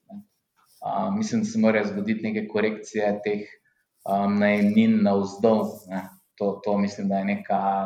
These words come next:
to je, mislim, da je neka realnost, ne. Kdor ne verjame temu, <laughs> je po mojem iluzionist, ne.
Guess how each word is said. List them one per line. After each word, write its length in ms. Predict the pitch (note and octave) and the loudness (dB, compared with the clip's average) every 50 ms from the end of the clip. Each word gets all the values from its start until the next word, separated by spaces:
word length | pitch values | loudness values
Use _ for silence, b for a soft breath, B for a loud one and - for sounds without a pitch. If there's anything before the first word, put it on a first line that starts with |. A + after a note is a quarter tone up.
| G2 | -4
to 120 | - - G#2+ | -6 -8 -8
je, 80 | G#2+ | -6
mislim, 260 | G#2+ G#2+ G#2+ - G#2+ G2+ | -4 -4 -4 -4 -2 0
da 60 | G2+ | 0
je 100 | G2+ G2+ | 0 0
neka 260 | G#2+ G#2 - G#2+ G#2 | -2 -2 0 0 2
realnost, 680 | G#2 G2+ G2+ G#2+ A2+ A#2+ B2 A#2+ A2+ G#2 - - - - | 2 4 4 4 6 6 6 4 4 2 0 -2 -4 -4
ne. 160 | G#2+ G#2+ G#2+ - b b b b b b | -4 -4 -4 -6 b b b b b b
Kdor 300 | b - G#2+ A2 A2 G#2+ | b -4 -2 0 0 0
ne 140 | A2 G#2+ G#2+ | 0 -2 0
verjame 560 | G#2 G#2 G#2 G#2+ A2 A2+ A2+ A2+ A2 G#2 G2+ | 0 0 2 2 4 4 4 4 4 2 0
temu, 400 | - - A2 A2 G#2+ A2 B2 - | -2 -4 -2 0 2 2 2 2
<laughs> 20 | |
je 80 | D3 - | 2 0
po 160 | - - A2+ | 0 0 0
mojem 320 | A2 A2 A2 G#2+ G#2+ G#2+ G#2+ | 0 0 0 0 0 0 0
iluzionist, 720 | G#2 G#2+ G#2 G#2 G#2 G2+ G#2 G2+ G2+ G2+ G2+ - - _ | 0 0 0 0 0 0 2 2 2 2 0 -4 -10 _
ne. 200 | - G2 G2+ - | -10 -10 -10 -10